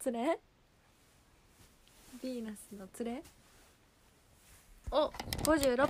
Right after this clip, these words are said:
分になったので、壇上の方をお読みしたいと思います。十三位、フロン-、え、すごい！十三位、フロンティアさん。イエーイ、すごい！十二位、白羽やぶさのむたんさん。十、えー、十一位はミッチーさん。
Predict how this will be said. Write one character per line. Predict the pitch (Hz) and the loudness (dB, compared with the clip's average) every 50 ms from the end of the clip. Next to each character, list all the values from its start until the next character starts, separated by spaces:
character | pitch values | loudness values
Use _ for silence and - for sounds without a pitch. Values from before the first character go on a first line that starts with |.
| - - | 2 0
分 | 277 262 | 0 0
に | 247 247 285 320 302 - - - - - - - - - | 0 2 2 2 0 0 -2 -6 -6 -6 -8 -12 -6 -4
な | 240 240 | -4 -2
っ | |
た | 233 - 262 | -2 0 0
の | 247 240 | 0 2
で、 | 240 294 302 | 4 2 2
壇 | 285 285 277 269 | 2 0 -2 -2
上 | 254 269 | -2 -2
の | 262 262 | -4 -4
方 | 254 - 262 - 240 | -6 -8 -8 -8 -8
を | 233 | -8
お | |
読 | 240 254 | -8 -8
み | 269 269 | -10 -10
し | - | -8
た | - 311 | -6 -6
い | 302 294 | -6 -4
と | - - 302 | -4 -4 -4
思 | 302 302 302 | -2 -2 -4
い | 302 | -4
ま | 302 302 302 302 302 311 320 311 | -4 -2 -2 -2 -2 -2 -4 -4
す。 | - - - - - - - - - - - - - - - - - - _ _ _ _ _ _ _ _ _ _ _ _ - | -6 -10 -16 -18 -20 -20 -20 -20 -20 -20 -20 -20 -20 -20 -20 -20 -20 -20 _ _ _ _ _ _ _ _ _ _ _ _ -2
十 | - 330 359 359 349 | 2 4 4 6 6
三 | - 381 339 311 | 6 6 6 6
位、 | 294 | 6
フ | 247 320 | 6 8
ロ | 320 359 311 | 8 8 10
ン-、 | - | 12
え、 | - 427 508 494 | 12 12 12 12
す | - 403 | 12 12
ご | 381 440 453 403 | 12 12 12 12
い！ | 294 233 220 | 12 12 8
十 | - 311 330 381 | 6 8 8 10
三 | - 415 392 339 | 10 12 10 10
位、 | 294 | 12
フ | 269 381 | 12 12
ロ | 466 523 494 | 12 12 12
ン | 494 | 10
テ | - 311 | 12 12
ィ | 381 370 | 12 12
ア | 339 | 12
さ | 285 320 240 226 | 12 10 8 8
ん。 | |
イ | |
エ | 202 | 4
ー | - - - - - 466 494 523 523 523 508 508 480 427 | -2 -6 -8 -4 0 4 6 6 6 8 6 6 6 4
イ、 | 427 | 6
す | - 415 440 466 480 494 494 494 494 494 494 494 466 | 6 6 8 8 8 8 8 8 8 8 8 8 6
ご | 392 | 4
い！ | - - - - - _ _ - - - - - - - - - - - | 2 -2 -8 -18 -20 _ _ -20 -20 -20 -20 -20 -18 -16 -16 -16 -12 -4
十 | - 302 311 | 0 2 4
二 | 311 320 320 | 4 4 4
位、 | 311 | 2
白 | 294 - 294 302 330 | 4 6 8 8 10
羽 | 339 330 | 10 10
や | 320 320 | 10 10
ぶ | 302 311 | 8 8
さ | - 277 262 | 6 6 8
の | 302 349 | 8 8
む | 370 403 | 8 10
た | - 370 339 | 12 12 12
ん | 330 311 | 10 10
さ | - 277 233 | 8 4 4
ん。 | - - 214 202 | 2 0 -8 -6
十、 | - 233 254 247 240 240 233 233 233 233 233 233 226 - _ _ _ _ _ _ _ _ _ _ _ _ _ _ _ _ _ _ _ _ _ _ _ _ _ _ - | 0 2 4 4 4 4 2 0 -2 -2 -4 -4 -6 -8 _ _ _ _ _ _ _ _ _ _ _ _ _ _ _ _ _ _ _ _ _ _ _ _ _ _ -2
え | 262 269 | 0 0
ー、 | 262 | 0
十 | 240 - 262 262 269 | 2 2 4 4 4
一 | 254 - - - 269 262 | 2 0 0 0 4 6
位 | 247 247 | 10 10
は | 277 311 | 10 10
ミ | 302 349 | 10 8
ッ | 370 - | 8 10
チ | - 415 | 12 12
ー | 453 - | 12 12
さ | - 320 247 | 10 8 6
ん。 | 220 | 6